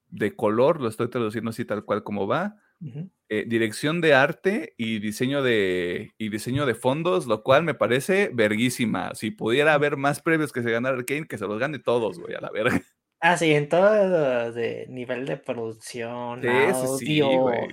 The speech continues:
Speaker 2: que se lleve todos los premios el
Speaker 1: Sí,
Speaker 2: chile.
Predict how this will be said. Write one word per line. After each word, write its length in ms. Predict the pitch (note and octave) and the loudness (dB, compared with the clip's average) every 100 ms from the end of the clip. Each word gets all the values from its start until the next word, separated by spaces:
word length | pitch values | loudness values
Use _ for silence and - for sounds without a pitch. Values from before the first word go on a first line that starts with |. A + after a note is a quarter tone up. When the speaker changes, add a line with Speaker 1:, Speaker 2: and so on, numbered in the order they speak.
| - - _ | -12 -18 _
Speaker 2:
que 120 | - C3 | -6 -6
se 220 | C3 A2+ | -6 -10
lleve 300 | A#2 A#2 - | -8 -8 -8
todos 240 | - E3+ | -10 -8
los 140 | D#3+ - | -8 -8
premios 500 | - A#2+ D3 C#3+ - | -10 -10 -10 -12 -14
el 160 | - | -16
Speaker 1:
Sí, 160 | - A#2+ | -12 -6
Speaker 2:
chile. 200 | B2 F3 | -4 -6